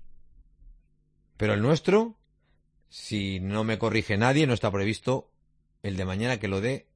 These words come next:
T V tres. No sé, si alguno le quiere pagar el viaje a, a nuestro amigo holandés, que coja un avión y que se vaya allí y lo dé el Periscope, oye, perfecto. Pero esta no es la solución.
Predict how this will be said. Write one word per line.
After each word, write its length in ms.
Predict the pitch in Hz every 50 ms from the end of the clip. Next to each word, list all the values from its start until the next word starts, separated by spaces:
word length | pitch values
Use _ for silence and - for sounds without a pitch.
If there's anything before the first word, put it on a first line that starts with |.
| _ _ _ _ _ _ -
T 100 | 113 107
V 120 | 98 87
tres. 400 | 82 - - - - - - - - - - - _ _ _ _ _ _ _ _ _ _ _ _ _ _ _ _ _ _ _ _ _ _ _ _ _ _ _ _ _ _ _ _ _ _ _ _ -
No 100 | 92 92
sé, 60 | 87
si 40 | 98
alguno 200 | 87 90 92 92
le 80 | 92
quiere 180 | - 95 92 90
pagar 300 | - 90 85 87 92 92
el 100 | 92 90
viaje 400 | 95 95 98 95 - - 98 92
a, 340 | 92 92 95 92 92 90 - _ _ _ _ _ _ _ _ _ _ _ _
a 80 | - -
nuestro 220 | 104 98 - 107
amigo 220 | 98 104 107 104 110
holandés, 440 | 104 98 98 101 110 127 139 127
que 100 | - 107
coja 200 | 90 98 92 -
un 80 | 104 101
avión 240 | 98 98 110 131 131
y 60 | 120
que 60 | 104
se 140 | 95 - 95
vaya 220 | 87 95 98 98
allí 360 | 101 104 117 139 165 196 214 - _ _ _ _ _ _
y 100 | - 110
lo 100 | 107 104
dé 220 | 101 104 107 107 104
el 180 | 101 98 95
Periscope, 640 | 92 101 101 95 90 - - 113 - 131 151 170 - -
oye, 440 | - 95 95 101 110 98 87 85 -
perfecto. 540 | - 110 90 - - 98 95 95 - 90 - - _ _ _ _ _ - - _ _ _ _ _ _ _ _ _ _ _ _ _ _ _ -
Pero 160 | 117 113 113
esta 240 | 104 - - 120 107
no 200 | 104 101 101 113
es 300 | 120 107 - - - -
la 160 | - 92 85
solución. 640 | - - 87 90 87 - - 92 87 87 85 85